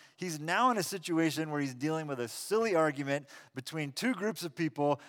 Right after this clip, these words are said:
who have a very limited understanding of the bigger story that they are in. And so I think Jesus' words here are more of a lament than a critique.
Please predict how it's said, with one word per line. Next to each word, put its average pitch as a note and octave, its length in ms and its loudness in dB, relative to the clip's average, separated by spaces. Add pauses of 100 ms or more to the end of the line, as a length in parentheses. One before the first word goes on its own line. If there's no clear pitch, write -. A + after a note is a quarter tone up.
(100)
who D#3 80 0
have D3+ 200 4
a C#3 100 2
very F#3 440 4
limited F#3+ 480 2
understanding C#3+ 800 -2
of B2 160 -6
the B2 80 -6
bigger C3+ 320 2
story A#2+ 400 -4
that G#2+ 160 -10
they G#2+ 120 -8
are F#2+ 140 -8
in. D#2+ 120 -14 (3250)
And C#3+ 120 -6
so F3+ 140 0
I E3 40 2
think G#3 200 -4
Jesus' E3+ 500 -6
words D3 380 0
here D3 160 2
are C3 80 2
more D#3 320 -2
of D#3+ 100 0
a C#3 60 0
lament B2+ 720 -2
than B2 120 -6
a A#2 60 -6
critique. - 680 -10